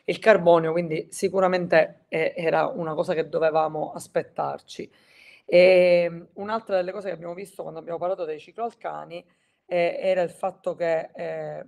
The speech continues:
potessero avere una conformazione diversa, quella per intenderci a sedia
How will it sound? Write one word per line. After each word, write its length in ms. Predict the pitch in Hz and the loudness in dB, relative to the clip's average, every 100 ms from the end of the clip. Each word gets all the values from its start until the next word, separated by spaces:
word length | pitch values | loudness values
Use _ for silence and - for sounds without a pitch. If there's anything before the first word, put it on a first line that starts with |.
| _ | _
potessero 500 | 175 185 - - 175 | -10 -10 -8 -4 -2
avere 440 | 185 185 170 - _ _ _ | -2 -2 -4 -6 _ _ _
una 280 | - 170 170 | -12 -8 -6
conformazione 880 | 170 175 165 175 175 175 - 190 180 | -6 -6 -6 -6 -4 -8 -8 -6 -4
diversa, 720 | 170 180 180 175 - 180 165 160 | -2 0 0 0 -6 -2 -2 -4
quella 560 | - 170 165 165 - - | -8 -6 -4 -4 -6 -8
per 120 | 165 | -10
intenderci 760 | 165 156 175 180 170 160 - | -10 -8 -8 -6 -6 -8 -10
a 60 | 170 | -10
sedia 760 | - - 175 180 175 170 156 | -12 -8 -6 -4 -4 -4 -4